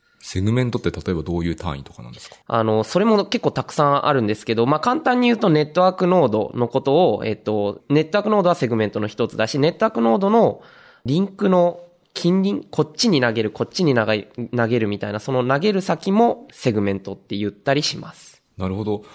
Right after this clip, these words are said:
Speaker 1: ちょっとその合意の確認で、
Speaker 2: はい。
Speaker 1: ネットワークノードとは例えばルーターとかですか？
Speaker 2: あ、そうです。ルーターです。まあ、まさにルーターですね。はい。
Speaker 1: わかりました。じゃあその、それがセグメントという単位で、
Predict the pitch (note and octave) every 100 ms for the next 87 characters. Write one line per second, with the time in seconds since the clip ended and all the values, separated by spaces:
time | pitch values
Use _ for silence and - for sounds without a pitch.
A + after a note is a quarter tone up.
0 | - _ - - F2 E2+ E2 E2 F#2 G2
1 | F#2 F#2+ F2 F2 E2+ E2+ - - E2+ F#2
2 | - - D3+ D#3+ D#3+ C#3+ D3 C3+ E2+ -
3 | E2+ D#2 - - F2 C2+ B1 E2+ F2+ F2+
4 | D#2+ - - - - - D3 G3 C3+ -
5 | A#2 B2+ C3 A#2 A#2 - - D3+ D3+ B2
6 | C#3+ C3 G#2 G2 G2+ - G#2 G2 - G2+
7 | - - - _ _ _ - D#2 F2+ F2
8 | E2+ C2+ D#2 D#2+ G#2+ C3 C3 - _ _
9 | - B2+ C#3 B2 A2 A2 G#2 G2 G2+ F#2
10 | - G2+ D2+ A#1 - - D2 B1+